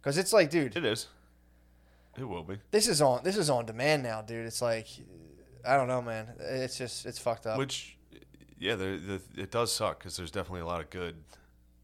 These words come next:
Speaker 2: coming out of it. But for all the good coming out of it, there's just, you know, ten fucking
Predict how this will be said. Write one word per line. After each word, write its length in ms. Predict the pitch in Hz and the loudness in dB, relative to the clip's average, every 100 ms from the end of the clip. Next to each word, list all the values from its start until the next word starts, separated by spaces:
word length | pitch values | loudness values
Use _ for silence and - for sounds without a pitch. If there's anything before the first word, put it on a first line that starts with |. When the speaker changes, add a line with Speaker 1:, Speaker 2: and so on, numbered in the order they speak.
| _ _ _ _ _ - | _ _ _ _ _ -12
Speaker 2:
coming 260 | - 87 | -8 -6
out 160 | 90 95 | -4 -4
of 60 | 78 | -4
it. 120 | 76 | -8
But 120 | 87 | -10
for 140 | - 104 | -2 2
all 80 | 98 | 2
the 60 | |
good 240 | 82 95 90 | 0 -6 -6
coming 240 | 85 73 | -8 -8
out 120 | 65 | -8
of 40 | 73 | -10
it, 60 | |
there's 160 | 82 78 | -10 -10
just, 360 | 85 - - 85 90 | -8 -8 -10 -14 -12
you 80 | |
know, 180 | 90 78 - | -10 -10 -14
ten 340 | - 98 87 85 | -10 -8 -6 -8
fucking 500 | 98 87 87 80 | -8 -6 -8 -14